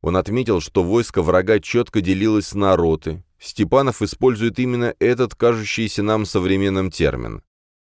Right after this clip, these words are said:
Каждая рота имела отдельное знамя, и её бойцы были одеты в одинаковые доспехи куяки и камковые, то есть шёлковые куртки под цвет соответствующих знамён.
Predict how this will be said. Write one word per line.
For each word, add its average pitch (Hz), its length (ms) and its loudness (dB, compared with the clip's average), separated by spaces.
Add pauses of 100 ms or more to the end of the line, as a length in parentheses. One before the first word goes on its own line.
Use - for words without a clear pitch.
(100)
Каждая 117 460 4
рота 123 320 0
имела 107 360 2
отдельное 98 460 0
знамя, 98 460 -2
и - 140 -8
её 98 340 0
бойцы 95 420 0
были 107 240 0
одеты 95 460 2
в 98 140 0
одинаковые 110 640 2
доспехи 110 500 2
куяки 104 760 0 (120)
и 98 100 -6
камковые, 85 680 0
то - 140 -2
есть 87 360 -2
шёлковые 82 500 0
куртки 120 340 -6
под 78 220 0
цвет 101 280 -4
соответствующих 85 840 -2
знамён. 67 680 -4